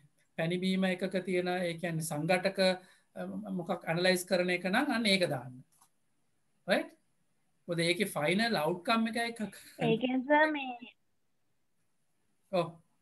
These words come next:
Speaker 2: සර් අප-, මම බැලුවේ සර් ඒක අර මේ ටොයිලට් එකට දාලා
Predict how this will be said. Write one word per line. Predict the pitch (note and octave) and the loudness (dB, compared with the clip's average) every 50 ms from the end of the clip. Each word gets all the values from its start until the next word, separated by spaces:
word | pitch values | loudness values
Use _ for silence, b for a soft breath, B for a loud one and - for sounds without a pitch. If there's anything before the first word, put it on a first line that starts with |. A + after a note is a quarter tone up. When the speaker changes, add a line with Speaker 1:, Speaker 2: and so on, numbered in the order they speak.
| _ _ _ _ _ _ _ _ _ _ _ _ _ _ _ _ _ _ _ _ - | _ _ _ _ _ _ _ _ _ _ _ _ _ _ _ _ _ _ _ _ -12
Speaker 2:
සර් | A3+ B3 G#3 - C#4 C#4 D4+ | -10 -8 2 6 8 10 10
අප-, | D4+ C#4 C#4+ - | 10 10 8 6
මම | A#3+ A#3+ A#3+ B3 B3+ | 4 4 4 6 8
බැලුවේ | B3 A#3+ A#3 A#3 B3 C4 C4 | 10 10 10 10 6 4 6
සර් | C4+ C#4+ D4 | 6 8 8
ඒක | D4 C#4 C#4 C#4 | 8 8 8 10
අර | C#4 C4 B3 B3 A#3+ | 10 10 12 10 8
මේ | A#3 A3+ A3+ A3 G#3+ G#3 G#3 G3+ G3+ - - _ _ _ _ | 6 4 0 -2 -2 -2 -2 -2 -4 -6 -8 _ _ _ _
ටොයිලට් | A3+ - - A#3 A3+ A#3 A3+ B3 B3 A#3+ B3+ | -8 0 2 4 4 4 4 4 4 4 4
එකට | C4 C4 C4 A#3+ | 6 6 8 10
දාලා | B3 A#3 A3+ A3+ A3+ A3 G#3+ G#3 G#3 A3+ | 10 12 12 12 12 12 12 12 12 12